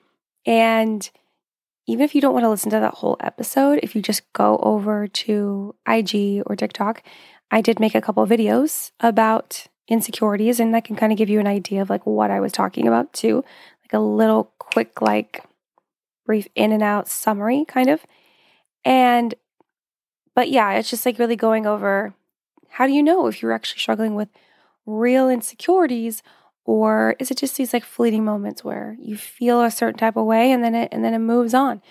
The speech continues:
it moves past. You don't have to think about it any longer. So if you haven't listened to that episode, I would highly recommend it to know the why before the how, because, you know, that leads me into mentioning what we're actually gonna talk about today, which is the details on how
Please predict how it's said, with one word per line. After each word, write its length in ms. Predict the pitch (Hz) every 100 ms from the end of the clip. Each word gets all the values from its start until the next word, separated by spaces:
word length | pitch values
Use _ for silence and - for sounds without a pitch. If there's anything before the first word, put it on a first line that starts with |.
| _ _ _ -
it 60 |
moves 280 | 226 226 220
past. 480 | - - 208 - -
You 100 | -
don't 120 | 220 214
have 220 | 208 208
to 100 | -
think 200 | - 226
about 200 | 214 196
it 120 | -
any 160 | - -
longer. 420 | 127 123 196 202 _ _ _ _ _ _ _ _ _ _ _ -
So 340 | - 233 220 - _ _ _ _ -
if 80 | 240
you 80 | 262
haven't 240 | 302 330
listened 260 | 339 339 320
to 80 |
that 140 | 302 269
episode, 400 | 254 254 262 269
I 80 | 262
would 100 | 240
highly 320 | - 247 254
recommend 480 | 247 240 220 226 277
it 120 | 302
to 120 | 262
know 180 | 247 240
the 120 | 240
why 340 | 233 226 226
before 260 | 233 220 233
the 100 | 226
how, 420 | 208 - 208 226
because, 400 | 262 254 240 190 _ _ _ _ _ _ _ _ -
you 100 | 254
know, 140 | 226
that 140 | 220 -
leads 220 | 240 -
me 180 | 240 226
into 540 | 220 - 226 220 220 _ _ _ _ _ _ _ _ _ -
mentioning 400 | 240 226 247 240
what 160 | 226 -
we're 60 |
actually 300 | 220 - 254
gonna 180 | - 220
talk 220 | - 226
about 240 | 226 117 -
today, 380 | 208 220 226
which 220 | 247 233 233
is 120 | 208
the 100 | 220
details 360 | 220 214 220
on 100 | 208
how 580 | 196 - 247 262 226 214